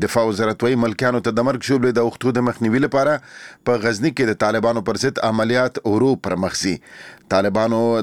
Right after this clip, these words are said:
د جمعې په شپه پر غزني ښار ډليزي حملې پیل کړې. د کابل کندهار لویه لاره نن د دوشنبې د څلورمې ورځې په مخه هم په غزني کې د جنگ په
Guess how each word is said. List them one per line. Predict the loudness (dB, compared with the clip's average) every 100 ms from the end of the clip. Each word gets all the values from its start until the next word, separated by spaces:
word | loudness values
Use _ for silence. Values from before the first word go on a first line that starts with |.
| 0
د | -2 0
جمعې | 0 0 -2
په | -4
شپه | -2 -2 -2
پر | -2 -2
غزني | -2 -2 0
ښار | 0 0 -2
ډليزي | -2 0 0 -2 -2
حملې | -2 -2 -2
پیل | -4 -4
کړې. | -4 -6 -10 _ -20 _ _ _ _ _ _ _ -20 -20 -20 _ _ _ -20 -20 -16 -16 -14 -14 -14 -2 0
د | 2
کابل | 2 0 -2
کندهار | 0 0 0 0 2
لویه | 2 2
لاره | 0 0
نن | -2 0
د | 2 2 2 0 -6 _ -12 -8 -2
دوشنبې | -2 0 0 0 2 0 0
د | -2
څلورمې | 0 0 2 2 2
ورځې | 0 0 -2
په | -2
مخه | -2 -4 -4
هم | -2 -2 -2
په | 0
غزني | 0 -2 -2
کې | -2
د | 0 0
جنگ | -2
په | -2